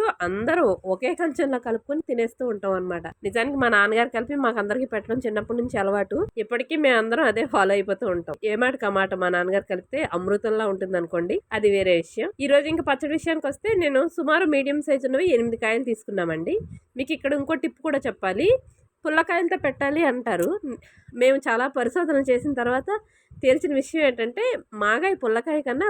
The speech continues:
బంగినపల్లికాయ అయితే పర్ఫెక్ట్ ఉంటుందండి టేస్ట్. ఒకసారి మీరు కూడా అలా ట్రై చేసి చూడండి. వీటిని పీల్ చేసి చక్కగా ముక్కలు కోసి ఒక రోజంతా ఎండలో ఎండనివ్వాలి. ఈవినింగ్ కల్లా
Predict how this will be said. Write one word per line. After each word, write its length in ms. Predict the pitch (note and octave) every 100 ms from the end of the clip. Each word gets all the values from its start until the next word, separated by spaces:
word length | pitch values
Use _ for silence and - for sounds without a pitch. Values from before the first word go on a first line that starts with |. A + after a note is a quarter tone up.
| C4
బంగినపల్లికాయ 680 | A3 A#3+ D4 C#4 A#3+ G#3+ G#3
అయితే 140 | G#3+ F#4 -
పర్ఫెక్ట్ 580 | G3+ G3 - D#4 - - D#4+
ఉంటుందండి 480 | B3 A3 F#3 F3 E3+
టేస్ట్. 340 | F3+ F3+ - F3+ D#3+ - _ _ -
ఒకసారి 240 | G3+ C#4 B3
మీరు 120 | A3+ B3
కూడా 120 | E4 C4
అలా 100 | G#3
ట్రై 120 | G#3+ G3 -
చేసి 160 | C4+ -
చూడండి. 380 | F3+ E3 G3 G#4+ - _ - _ -
వీటిని 300 | C4 - D4+ C4+
పీల్ 220 | D4+ D#4+ E4
చేసి 280 | E4 G4+ G4+ E4
చక్కగా 460 | - - D#4+ F4+ E4+ G#3 D#3 -
ముక్కలు 280 | G#3 - C4 C4
కోసి 280 | A#3+ B3+ A#4 - _ _ - A#3+
ఒక 120 | A#3 B3
రోజంతా 440 | C#4 D4 D#4 E4+ F#4
ఎండలో 260 | A3 A3 A3+ G3
ఎండనివ్వాలి. 580 | F#3 F3+ E3+ E3 F3 F#4+ - _ _ _ C4+
ఈవినింగ్ 300 | D4+ D#4+ E4
కల్లా 180 | C#4